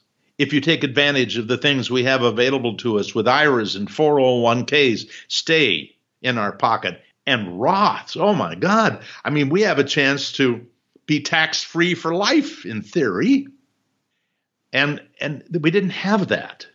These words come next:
So when you look at all the money that was being taken out of our pockets by not only Uncle Sam, but by,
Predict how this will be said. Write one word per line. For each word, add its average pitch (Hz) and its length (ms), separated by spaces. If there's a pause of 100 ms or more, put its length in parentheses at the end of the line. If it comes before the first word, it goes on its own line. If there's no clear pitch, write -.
(680)
So 151 440
when 135 180
you 180 180
look 208 160
at 123 120
all 190 280
the 190 120
money 170 260
that 98 160
was 101 140
being 139 260
taken 160 380
out 139 160
of 131 100
our 101 140
pockets - 500
by 104 420
not 98 200
only 85 280
Uncle 82 220
Sam, 185 640
but 104 180
by, 92 360